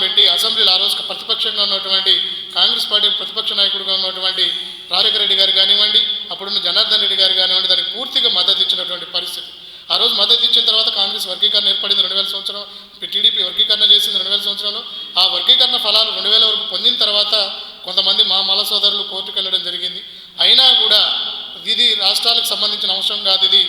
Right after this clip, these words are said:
ఇది రాష్ట్రపతి ద్వారానే జరుగుద్దని చెప్పేసి ఆ రోజు సుప్రీంకోర్టు ఉత్తర్వులు ఇస్తే, దాన్ని రెండు వేల నాలుగో సంవత్సరంలో రాజశేఖర రెడ్డి గారు రాజ్యాంగ ప్రక్రియ ద్వారానే ఎస్సీ వర్గీకరణ చేస్తాం అని చెప్పేసి ఏకగ్రీవంగా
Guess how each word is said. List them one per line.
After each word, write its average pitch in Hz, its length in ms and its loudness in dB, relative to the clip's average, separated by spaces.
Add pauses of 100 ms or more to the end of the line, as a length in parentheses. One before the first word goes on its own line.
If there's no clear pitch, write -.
(260)
ఇది 180 160 -6
రాష్ట్రపతి 226 520 0
ద్వారానే 208 300 2 (100)
జరుగుద్దని 196 440 0
చెప్పేసి 196 280 -2
ఆ - 80 -8
రోజు 190 180 -2 (380)
సుప్రీంకోర్టు 220 580 -6
ఉత్తర్వులు 226 420 0
ఇస్తే, 233 180 2 (680)
దాన్ని 208 240 2
రెండు 214 140 0
వేల 247 200 2
నాలుగో 240 320 2
సంవత్సరంలో 226 400 -2
రాజశేఖర 240 440 2
రెడ్డి 220 200 0
గారు 202 180 0 (480)
రాజ్యాంగ 247 480 4 (140)
ప్రక్రియ 226 320 2 (100)
ద్వారానే 220 400 4
ఎస్సీ 226 180 2 (100)
వర్గీకరణ 208 520 2
చేస్తాం 202 320 0 (360)
అని 190 180 2
చెప్పేసి - 340 2 (220)
ఏకగ్రీవంగా - 580 2